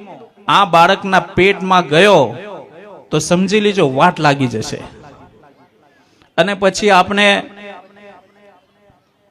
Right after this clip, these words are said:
એવી ઉમ્મીદ રાખીએ કે અમારા બાળક તો મહાન આલિમ બને, મોટા ઓફિસર બને,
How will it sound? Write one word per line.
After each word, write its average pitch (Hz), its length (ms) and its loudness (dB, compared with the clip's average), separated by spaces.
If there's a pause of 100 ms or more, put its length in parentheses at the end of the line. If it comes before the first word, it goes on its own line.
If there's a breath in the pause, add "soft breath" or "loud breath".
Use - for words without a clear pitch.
(920)
એવી 180 220 4
ઉમ્મીદ 190 380 0
રાખીએ 185 480 2
કે 175 160 -2
અમારા 170 500 2
બાળક 170 360 2
તો 175 440 2 (420)
મહાન 156 420 0
આલિમ 165 340 0
બને, 160 380 0 (640)
મોટા 151 300 0
ઓફિસર 170 540 0
બને, 165 460 2